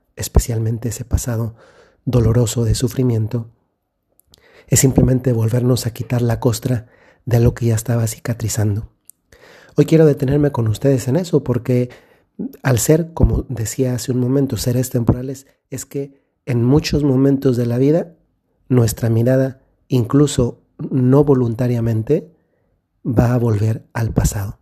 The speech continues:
Cuando es un pasado alegre, bonito, qué maravilla, porque suscita en nosotros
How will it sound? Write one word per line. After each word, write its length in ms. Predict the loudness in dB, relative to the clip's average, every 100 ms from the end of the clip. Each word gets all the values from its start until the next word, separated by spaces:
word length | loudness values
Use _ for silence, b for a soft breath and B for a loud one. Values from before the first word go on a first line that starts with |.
| _ _ _ b b b b
Cuando 240 | -6 -4
es 80 | 2
un 140 | 2 2
pasado 580 | 0 2 2 0 -2 -6
alegre, 540 | -4 0 0 0 0
bonito, 720 | 0 2 0 2 0 0 -8 _ _ _ -16 -16 _ -20 -6
qué 100 | -2
maravilla, 540 | 0 0 2 2 2
porque 320 | 2 0 -2
suscita 420 | -10 -6 -6 -4 -4
en 60 |
nosotros 600 | -2 -2 -2 -2 -4 -8